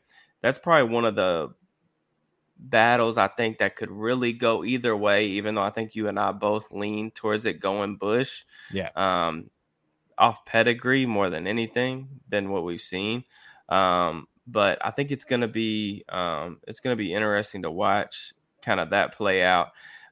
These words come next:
Speaker 1: Um, Spillane had a really rough preseason last year, which kinda led to them needing to trade for Schobert.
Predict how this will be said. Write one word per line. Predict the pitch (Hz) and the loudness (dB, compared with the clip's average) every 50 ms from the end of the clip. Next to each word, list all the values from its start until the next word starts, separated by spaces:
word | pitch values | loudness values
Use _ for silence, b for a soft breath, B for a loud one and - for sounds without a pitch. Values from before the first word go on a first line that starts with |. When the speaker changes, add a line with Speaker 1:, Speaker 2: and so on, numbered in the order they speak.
| B | B
Speaker 1:
Um, | - 101 104 101 98 95 95 92 92 - | 2 4 4 6 4 4 2 0 -4 -8
Spillane | - - 117 117 139 165 170 147 | -8 -4 -2 2 2 4 4 4
had | 123 123 113 | 4 6 4
a | 107 | 4
really | 107 113 120 120 | 4 2 0 -2
rough | 110 104 113 113 107 - | 0 0 0 0 -2 -2
preseason | - 120 123 117 - 123 110 110 92 76 76 87 | -4 -4 -4 -2 -2 -6 -6 -6 -6 -6 -4 0
last | 87 92 107 110 110 110 - - - - - | 2 4 4 4 4 2 -2 -6 -16 -16 -12
year, | 85 87 85 80 78 78 78 104 _ | -10 -6 -6 -6 -6 -8 -10 -12 _
which | - 98 98 - - | -12 -12 -12 -10 -10
kinda | - 104 98 98 | -8 -8 -8 -8
led | 90 87 90 92 98 110 - | -8 -6 -4 -4 -4 -4 -8
to | - 98 | -12 -10
them | 101 87 90 92 92 92 | -6 -4 -4 -4 -4 -6
needing | 98 101 101 98 92 | -8 -8 -10 -10 -14
to | 95 92 | -16 -18
trade | - - - 101 98 92 - - | -12 -6 -4 -4 -4 -4 -6 -10
for | - - - | -14 -18 -14
Schobert. | - - 113 113 113 107 85 87 82 80 | -6 0 2 2 2 2 0 0 -2 -2